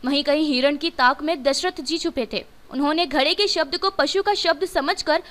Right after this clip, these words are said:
बाण छोड़ दिया, जिससे श्रवण की मृत्यु हो गई। यह सुनकर उनके माता पिता बहुत दुखी थे। तब दशरथ जी ने अज्ञानवश किए हुए अपराध की क्षमा याचना की। उन्होंने श्रवण के माता पिता को आश्वासन दिया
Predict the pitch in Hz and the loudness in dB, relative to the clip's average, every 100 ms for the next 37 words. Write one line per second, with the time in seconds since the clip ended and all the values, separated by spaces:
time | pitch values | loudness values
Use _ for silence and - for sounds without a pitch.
0 | - 233 285 311 311 311 233 202 175 - | -12 6 8 8 6 0 0 0 -4 -6
1 | - - - 269 262 349 - 294 339 370 | -20 -20 -8 -6 -2 -2 0 0 2 2
2 | 349 349 359 349 240 190 - - - - | 2 0 0 0 0 -2 -6 -20 -20 -20
3 | - - - - - 254 302 302 359 403 | -20 -20 -20 -20 -8 0 2 2 0 2
4 | 339 302 403 - 330 339 392 262 269 381 | 4 4 2 -6 -4 2 6 6 6 4
5 | 359 359 370 240 277 349 - 277 - 349 | 2 2 2 2 2 0 -2 -6 0 0
6 | 254 - - - - - - - - - | 0 -8 -10 -20 -20 -20 -20 -20 -6 0
7 | 277 262 262 320 302 226 294 330 294 381 | 4 4 4 2 0 -2 0 0 -2 -4
8 | - - 269 226 285 453 330 339 - 302 | -6 0 0 4 4 4 2 0 0 -2
9 | 277 330 285 262 370 - 277 302 320 349 | 0 2 4 2 0 2 4 8 8 6
10 | 370 359 294 262 349 - - 220 269 254 | 0 0 0 2 0 -2 -12 0 2 2
11 | 277 247 226 185 - - - - - 277 | 0 -4 -4 -12 -20 -20 -20 -18 -6 -4
12 | 294 302 294 277 294 285 233 - 277 294 | -4 -2 -2 -2 -2 0 0 0 -4 -4
13 | 294 - 247 - 247 233 359 262 214 | 2 6 6 6 2 2 -2 -2 -2